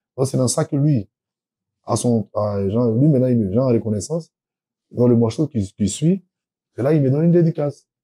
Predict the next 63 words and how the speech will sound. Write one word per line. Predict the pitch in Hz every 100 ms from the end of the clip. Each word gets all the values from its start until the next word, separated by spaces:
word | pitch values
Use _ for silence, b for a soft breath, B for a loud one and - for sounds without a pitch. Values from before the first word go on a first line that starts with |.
| -
Et | 104
c'est | 113
de |
là | 127 139
tout | 170
part. | 160 131 127 _ _ _ _ _ _ _ _ _ _ -
Et | 131
là, | 135
depuis | 117 104 143 143 131 117 113 101
ce | -
temps-là | 107 139 135 117
jusqu'à | 139 -
aujourd'hui, | 123 107 110 127
il |
chante | 117 139 143
mon |
nom. | 123 117
Parce | 113
que | 147
là, | 170
maintenant, | 160 147
il | 147
a | 123
chanté | 120 127
mon | 139 127
nom | 143
maintenant. | 104 147 139 - _ _ _ -
Moi, | 147
maintenant, | 139 143
quand | 139 151
je | 127
le |
vois | 120 139
en | 123
boîte, | 120 135
maintenant, | 120 131
moi, | 127
je | 110
le | 104
remercie | 104 107 156
à |
ma | 131 101
manière. | 101 123 104 - _ _ -
Tu |
vois ? | 104 143 _ _
Donc, | 117 135 123
euh, | 110 101 92 _ -
partout | 131 131 165
où |
il | 131 120 110
va, | 147
il | 151 135 127 123
est |
là. | 120 127 98
Partout | 120 117
où | 160
il |
va, | 127 147
moi, | 147
je | 117
vais | 147
le | 139
soutenir. | 160 170 143